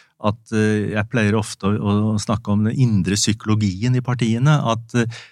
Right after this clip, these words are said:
man ser det at dårlige målinger, når det stadig går nedover, så blir det en sånn oppgitthet, og du frigjør ikke noe an-,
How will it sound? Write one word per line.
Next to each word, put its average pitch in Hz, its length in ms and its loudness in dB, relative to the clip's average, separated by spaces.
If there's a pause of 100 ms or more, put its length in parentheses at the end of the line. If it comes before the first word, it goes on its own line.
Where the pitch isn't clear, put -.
(220)
man 120 140 -2
ser 113 320 2
det 107 160 -2
at 107 100 -2
dårlige 101 300 2
målinger, 95 480 2
når 101 160 0
det 104 80 0
stadig 98 300 -2
går 104 100 2
nedover, 101 400 0
så - 80 0
blir 98 320 2
det 113 80 0
en 107 80 0
sånn 107 180 2
oppgitthet, 110 1040 -2
og 110 140 0
du 110 160 2
frigjør 101 560 0
ikke 101 240 -4
noe 110 220 2
an-, 107 100 -4